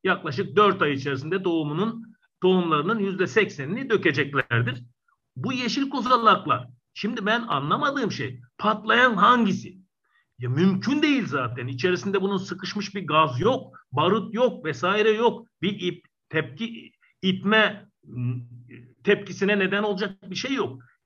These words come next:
Hiçbir bu insanlar acaba bir kozalak kopardılar mı? Ağaç dalına o kadar sağlamdır ki kozalağın sapı. Yani, e, patlaması söz konusu değil. Yeşil kozalak zaten, e,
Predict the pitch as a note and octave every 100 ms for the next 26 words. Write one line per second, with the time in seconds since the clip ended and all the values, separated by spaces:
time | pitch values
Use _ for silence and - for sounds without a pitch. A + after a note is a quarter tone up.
0 | - G#3 - A#3+ A3 - G3 F#3+ F#3 F3+
1 | E3 C#3+ D3+ F#3+ F3 A#2+ B2 C3+ D#3 E3+
2 | - C3 C#3 C#3 D3 F3 C3+ A#2 - _
3 | _ _ _ A2 C#3 F3 F#3 - E3 D#3+
4 | E3 E3+ C3 F3 F3 - D3+ D3 F3 F3+
5 | G3+ A3+ B3+ D#3 - - C#3+ C3+ D3+ D#3+
6 | D#3+ D#3 C#3+ G#3 - - _ _ _ -
7 | D#3 G#3 G3 A#2+ - _ _ _ C3+ C3
8 | B2+ B2+ B2 B2 A#2+ F3 F3+ G3 G#3 G3+
9 | - A3+ - F#3+ D3 D3 B2+ A#2 A#2 E3
10 | F3+ C#4 - G3+ G#3+ G#3 F#3 - F#3+ G#3+
11 | G#3 D#3 A#2+ - _ _ _ -